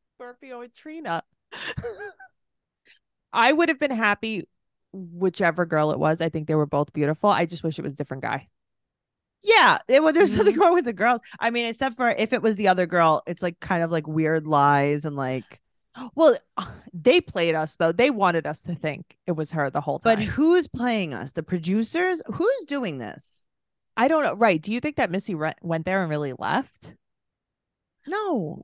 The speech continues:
Speaker 1: She was probably just sitting on the couch. Like, "Tell them I'm not here."
Speaker 2: No, I think none of this. I think this is all
Speaker 1: Yeah.
Speaker 2: a ploy.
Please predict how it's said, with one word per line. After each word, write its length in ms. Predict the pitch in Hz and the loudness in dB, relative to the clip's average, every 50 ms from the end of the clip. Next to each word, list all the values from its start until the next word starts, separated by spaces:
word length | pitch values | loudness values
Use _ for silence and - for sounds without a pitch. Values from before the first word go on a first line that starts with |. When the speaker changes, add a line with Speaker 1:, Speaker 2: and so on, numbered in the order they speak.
| - - | -10 -10
Speaker 1:
She 140 | 202 - 254 | -8 -6 -6
was 100 | 247 - | -4 -2
probably 240 | 233 247 233 247 233 | -2 -2 -2 -2 -6
just 140 | 196 175 - | -8 -8 -8
sitting 160 | 220 196 185 | -6 -4 -2
on 100 | 180 165 | -2 -4
the 80 | 156 151 | -4 -4
couch. 280 | - 170 151 143 - - | -2 0 0 0 0 -2
Like, 120 | 160 156 | -4 -2
"Tell 140 | - 233 233 | 0 0 0
them 120 | 254 254 262 | 0 -2 -2
I'm 100 | 233 220 | -2 0
not 160 | 214 208 185 - | 0 0 0 0
here." 360 | 196 170 180 147 107 - - _ _ _ _ _ _ _ _ _ _ _ _ _ - | 0 0 0 -2 -4 -8 -12 _ _ _ _ _ _ _ _ _ _ _ _ _ -4
Speaker 2:
No, 340 | 285 370 466 466 415 294 | 0 0 2 2 2 2
I 140 | 196 156 240 | 2 2 0
think 180 | 247 311 277 262 | 0 -2 -4 -4
none 180 | 269 269 294 320 | -4 -4 -4 -4
of 100 | 294 226 | -6 -6
this. 140 | 190 175 202 | -6 -6 -6
I 60 | 180 | -6
think 160 | 190 220 220 | -8 -8 -8
this 80 | - 180 | -4 0
is 40 | 175 | 2
all 40 | 165 | 4
Speaker 1:
Yeah. 600 | 165 160 160 160 156 156 160 156 156 156 151 156 | 4 6 6 6 6 6 6 6 6 4 4 2
Speaker 2:
a 40 | 156 | 0
ploy. 400 | - 208 208 202 165 127 117 - | -2 0 0 2 2 0 -2 -4